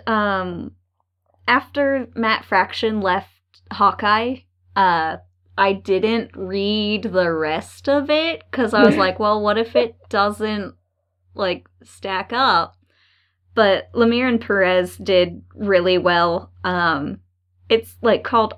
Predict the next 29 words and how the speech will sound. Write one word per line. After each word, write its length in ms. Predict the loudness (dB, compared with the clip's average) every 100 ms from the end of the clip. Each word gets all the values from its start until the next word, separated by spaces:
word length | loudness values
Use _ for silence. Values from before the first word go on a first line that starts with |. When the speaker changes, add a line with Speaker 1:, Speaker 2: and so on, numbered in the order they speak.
| 0
Speaker 1:
All 160 | 2
New 180 | 4 2
Hawkeye 720 | 2 2 2 2 0 0 -6 -8 _ _ _ _ _ 0
from, 220 | 4 4
Speaker 2:
Mm-hmm. 300 | 2 -2 -4 -6
Speaker 1:
I 40 |
think 180 | -4 -2
it's 120 | -2
twenty 260 | 0 0 0
fifteen. 720 | 0 -2 -2 -2 0 0 -4 -12 _ _ _ _ _ _ _ _ -20 -20 -4
And 480 | 2 4 4 4 0
Speaker 2:
Mm, 100 | 0
yes. 220 | 2 2 0
Speaker 1:
it's, 160 | -8 -14 _ _ _ _ _ 2
it's 180 | 2
very 380 | 2 0 2 0
good. 400 | 0 -2 -4 -8 -14 _ _
Clint 480 | -8 0 2 2 -2 _ _ -10
has, 540 | -2 0 2 2 0
like, 360 | -2 0 0 -4 _ _ -8
these, 600 | -4 -2 0 0 -2 -2
um, 640 | -2 0 0 -2 -6 -10 -16 _ _ _ _ _ _ _ _
hearing 460 | 0 4 4 4
aids 420 | 0 -2 -4 -8 _ _ _ -4
that 340 | -2 -2 -4
Tony 280 | -4 -2 -2
Stark 380 | -2 -2 -2 -2
built 220 | -2 -2
him, 400 | -2 -2 -2 -6